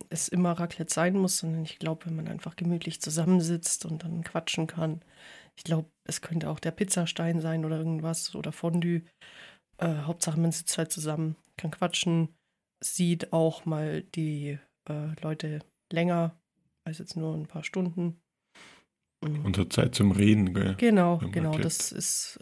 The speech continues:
Speaker 1: also das ist auch was, was mir sehr wichtig ist, dass diese Zeit mit den Personen zu verbringen. Und dann, also das wär's dann an <laughs> Weihnachten.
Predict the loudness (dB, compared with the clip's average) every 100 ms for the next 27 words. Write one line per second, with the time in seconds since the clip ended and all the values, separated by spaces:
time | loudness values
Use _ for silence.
0 | -2 2 6 6 6 6 4 4 2 2
1 | 2 2 0 -2 -2 -4 -4 -6 -4 -6
2 | -4 -8 -10 -6 -2 0 0 0 -2 -8
3 | -8 -4 -4 -4 -6 -8 -6 -6 -6 -8
4 | -10 -6 -2 -2 -4 -12 _ _ -20 -20
5 | -20 -6 -2 0 0 0 -2 -2 -2 0
6 | -2 0 0 0 -2 -2 0 4 8 8
7 | 6 2 2 2